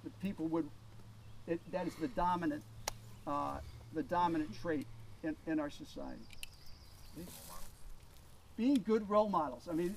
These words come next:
it's almost a cliche now to be the change you want to see. But being good role models, doing unto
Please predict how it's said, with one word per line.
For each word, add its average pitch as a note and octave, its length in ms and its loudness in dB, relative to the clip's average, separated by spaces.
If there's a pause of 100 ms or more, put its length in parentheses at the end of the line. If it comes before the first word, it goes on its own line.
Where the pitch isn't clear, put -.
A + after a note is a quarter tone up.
it's F#3+ 160 0
almost A#3 300 2
a F3+ 60 0
cliche G#3+ 460 -2
now F#3 240 2
to C#3 80 0 (140)
be G#3+ 180 4
the G3 140 -2
change F#3+ 580 0
you E3 60 4
want D3+ 280 2
to - 80 -12
see. C#3+ 180 -2 (840)
But E3+ 120 0 (200)
being A#3+ 420 6 (300)
good G3+ 300 2
role E3 220 6
models, A#2+ 300 -2 (580)
doing A#3 340 6
unto G3+ 220 2